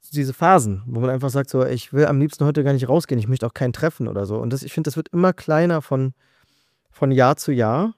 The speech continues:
äh, von Monat zu Monat, ähm, weil man immer mehr irgendwie dieses Ziel, äh, dieses Licht am Horizont sieht und so, da ist der ganz große Erfolg. Ja?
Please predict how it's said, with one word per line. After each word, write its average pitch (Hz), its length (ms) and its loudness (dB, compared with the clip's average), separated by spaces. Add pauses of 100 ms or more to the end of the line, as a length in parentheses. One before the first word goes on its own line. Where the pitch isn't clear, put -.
(240)
äh, 135 140 0
von 131 180 -4
Monat 147 300 2
zu - 120 -8
Monat, 156 480 -2 (600)
ähm, 139 420 2 (100)
weil 135 140 2
man 143 160 2
immer 180 220 6
mehr 151 320 6
irgendwie 139 340 0
dieses 123 380 -6
Ziel, 160 540 4
äh, 139 220 2
dieses 123 240 -2
Licht 147 200 0
am 135 100 0
Horizont 131 420 0
sieht 131 140 -2
und 123 120 -2
so, 127 220 0 (420)
da 120 160 0
ist 135 160 -4
der 123 80 0
ganz 120 200 -2
große 120 500 -2
Erfolg. 113 440 -6 (420)
Ja? 110 240 -12